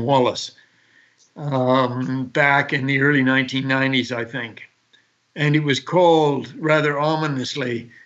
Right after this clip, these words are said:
Some Unpleasant Monetarist Arithmetic. And basically what it said was, "Just 'cause you think you've got the money supply under control,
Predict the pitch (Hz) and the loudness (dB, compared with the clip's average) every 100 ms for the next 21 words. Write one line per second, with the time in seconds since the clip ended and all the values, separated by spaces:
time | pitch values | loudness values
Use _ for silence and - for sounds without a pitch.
0 | _ _ - 156 170 170 170 165 - 165 | _ _ -4 -4 0 2 4 2 0 0
1 | 151 139 131 131 135 151 151 143 - 139 | 2 -2 -6 -4 0 2 2 -2 -4 -6
2 | 127 - - - 139 143 147 143 170 143 | -6 -10 -18 -8 -2 0 -2 -6 -4 -2
3 | 107 - - _ _ _ _ _ _ _ | -2 -4 -20 _ _ _ _ _ _ _
4 | - 151 147 175 180 180 151 147 131 143 | -6 0 4 4 4 0 0 0 0 -2
5 | - 165 156 143 139 - 185 160 - _ | -4 -4 -4 -4 -6 -4 -4 -4 -8 _
6 | - 165 - 151 - 170 - 143 151 147 | -4 -2 0 -2 0 -2 2 2 4 2
7 | 147 139 156 151 - 131 139 139 139 143 | 2 2 2 0 -2 -2 0 2 2 2
8 | 131 127 131 123 170 151 123 98 - | 0 -2 -4 -2 2 2 2 -2 -8